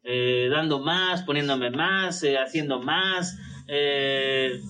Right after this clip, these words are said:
sintiendo más celos, sintiéndome más inseguro, queriendo ser más posesivo, qué sé yo, ¿no? Todo este tipo de cosas.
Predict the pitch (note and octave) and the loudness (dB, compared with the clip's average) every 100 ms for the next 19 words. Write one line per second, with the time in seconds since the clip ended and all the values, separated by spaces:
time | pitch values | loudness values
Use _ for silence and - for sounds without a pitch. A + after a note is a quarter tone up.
0 | - - - - - - D3 D3 F3 F#3 | -8 -8 -8 -10 -14 -10 -8 -2 2 4
1 | F#3 G3 - F3+ F#3+ F3+ D#3+ D3+ F3+ F#3 | 4 2 0 0 2 0 -2 0 0 2
2 | F3 F3 F3+ E3+ D3+ D3+ F3+ F3+ E3+ D#3 | 2 2 2 0 0 2 2 2 0 0
3 | E3 E3+ E3+ E3+ E3+ D3+ C3+ C3 E3 E3+ | 0 0 0 0 0 -2 -2 0 2 2
4 | D#3+ - _ _ _ _ _ F3+ F3+ F3 | 0 -4 _ _ _ _ _ 2 2 0
5 | F3 D3 E3+ F#3 F#3+ A3 A3 G#3 G3+ F3+ | 2 2 0 2 6 6 4 -2 0 0
6 | - E3 D#3+ A#2+ | 2 0 0 -6